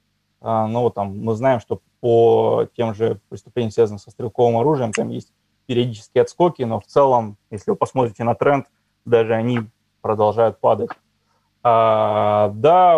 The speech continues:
м, преступность, видимо, будет падать в силу того, что мы, как, э, просто население Земли, в целом, видимо, стареем. А, у нас появляется всё больше внешнего контроля в виде,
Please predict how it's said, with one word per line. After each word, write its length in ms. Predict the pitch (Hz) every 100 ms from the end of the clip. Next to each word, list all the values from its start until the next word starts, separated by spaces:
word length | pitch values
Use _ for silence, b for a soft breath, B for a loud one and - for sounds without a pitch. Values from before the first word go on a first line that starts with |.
| 139
м, 200 | 101 131
преступность, 480 | 127 139 - 165 127
видимо, 280 | 151 147 139
будет 380 | 135 147 139 -
падать 500 | 185 208 185 156 _
в 60 | _
силу 240 | 151 139
того, 200 | 131 135
что 200 | 127 139
мы, 400 | 135 135 147 135 -
как, 320 | - 120 - -
э, 340 | 123 120 113 -
просто 220 | 113 -
население 420 | 117 - 127 123
Земли, 440 | 110 120 120 117 - _ _ _ _
в 60 | -
целом, 280 | 143 127 120
видимо, 240 | 117 113
стареем. 600 | 104 - 139 190 185 160 _ _ _ _ _ _ _ -
А, 840 | 123 117 117 113 113 110 104 98 60 _ 87 -
у 100 | 127
нас 300 | 123 123 120
появляется 640 | - 120 120 123 120 113 113
всё 340 | 98 _ 123 113
больше 640 | 110 131 131 117 - 120
внешнего 640 | 110 120 123 - 123 113 113 -
контроля 540 | 123 110 117 117 117 110
в 60 |
виде, 560 | 101 110 113 110 113 117